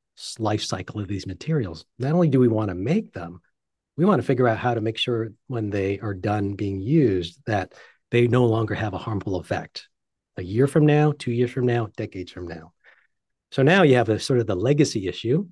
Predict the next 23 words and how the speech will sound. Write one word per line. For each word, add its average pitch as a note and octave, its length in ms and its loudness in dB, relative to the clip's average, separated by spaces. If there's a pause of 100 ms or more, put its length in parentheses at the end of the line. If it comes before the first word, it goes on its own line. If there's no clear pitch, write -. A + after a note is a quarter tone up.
(120)
of - 140 -10
chemicals A#2 540 -2
from F#2+ 180 -8
way A#2 200 0
back G#2 340 -4 (120)
that F#2+ 140 -6
are F2 80 -4
just - 260 -6 (100)
out G#2 140 -2
there A#2 120 0
in A#2 80 0
the C3+ 140 4
environment. G#2 640 -2 (140)
And A2+ 120 -2
then A2+ 140 2
there G#2+ 200 4
are G#2 80 0
these G2 340 -2 (500)
new B2 400 2
generation A#2+ 520 0
of A2 40 -4
materials G#2+ 600 -2
that F#2+ 260 -4